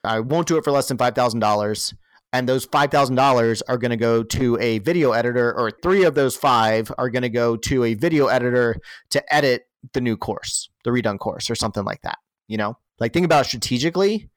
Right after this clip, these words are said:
And then over time, then we just work on stuff that it's like, it's outside of our time and it grows, like, outside of our time, outside of us having to put time into it to, like, make it, right? 'Cause otherwise we're just consultants. Otherwise it's like, "All right, someone paid me," you know, you're always stoked when you sign a, like,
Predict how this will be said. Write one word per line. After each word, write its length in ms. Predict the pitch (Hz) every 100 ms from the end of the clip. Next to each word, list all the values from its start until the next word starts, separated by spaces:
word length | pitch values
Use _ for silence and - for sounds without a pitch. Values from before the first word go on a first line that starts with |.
| _ - _ _ _ _ -
And 120 | 135
then 80 | 127
over 160 | 120
time, 400 | 117 147 131 120
then 120 | 117 120
we 100 | 110
just 160 | 104
work 160 | 117 107
on 100 | 107
stuff 280 | - 104 -
that 120 | 101
it's 160 | 95 -
like, 200 | 95 101
it's 160 | - -
outside 480 | 123 107 - 101 101
of 80 | 95
our 220 | 90 90 _
time 600 | - 95 95 98 143 160 -
and 140 | 104
it 140 | 95 - _
grows, 480 | 110 104 95 98 -
like, 140 | 95
outside 280 | 92 87 90
of 60 | -
our 100 | -
time, 280 | - - - _ _ -
outside 240 | 120 123 123
of 80 | 113
us 120 | 110
having 200 | 110 110
to 60 |
put 160 | 101 113
time 180 | 104 101
into 240 | 95 - 98
it 120 | 90
to, 80 | 95
like, 200 | 92 - _ _ -
make 240 | 110 92
it, 80 | -
right? 260 | 87 98 107
'Cause 160 | 120
otherwise 360 | 135 185 165 131
we're 80 | 143
just 140 | 143
consultants. 500 | 131 135 160 92 -
Otherwise 300 | 131 139 127
it's 100 | 110 120
like, 220 | 104 - - - - _
"All 120 | - 202
right, 220 | 214 143
someone 240 | 170 175
paid 180 | 180 180
me," 160 | 180 175
you 120 | 165
know, 180 | 143 135
you're 160 | 139 143
always 240 | 160 147
stoked 320 | - 165 165 165
when 100 | 135
you 60 | 117
sign 300 | 143 139 139
a, 80 |
like, 340 | 127 113 101